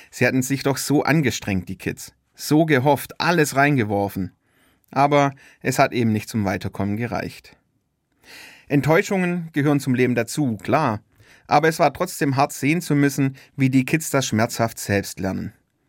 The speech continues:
Enttäuschungen können an einer Kinderseele ganz schön knabbern. Das Gefühl,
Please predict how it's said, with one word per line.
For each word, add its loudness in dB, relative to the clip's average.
Enttäuschungen 2
können 4
an 4
einer 2
Kinderseele 0
ganz 0
schön 0
knabbern. -2
Das -2
Gefühl, 2